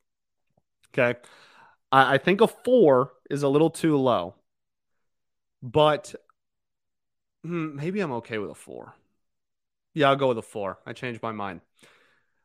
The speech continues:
I was gonna get really crazy and do, like, a forty-two and a half percent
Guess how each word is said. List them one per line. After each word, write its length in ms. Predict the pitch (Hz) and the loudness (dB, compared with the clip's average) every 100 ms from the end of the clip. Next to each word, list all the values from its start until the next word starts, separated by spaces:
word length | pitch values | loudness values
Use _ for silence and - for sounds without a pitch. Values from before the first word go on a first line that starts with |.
| _ _ | _ _
I 140 | 143 | 4
was 140 | 151 143 | 4 6
gonna 160 | 185 | 6
get 120 | 196 160 | 6 4
really 240 | 143 143 | 4 0
crazy 480 | 135 131 127 127 147 | 0 0 0 -2 -6
and 100 | 123 | -4
do, 120 | 117 | -2
like, 140 | 117 | -2
a 60 | 117 | -4
forty-two 680 | - - 135 147 147 156 147 | -6 -4 -4 -4 -6 -8 -6
and 80 | |
a 40 | 123 | -6
half 380 | - 131 123 - | -6 -6 -6 -10
percent 580 | 117 - 107 120 - | -14 -8 -8 -8 -12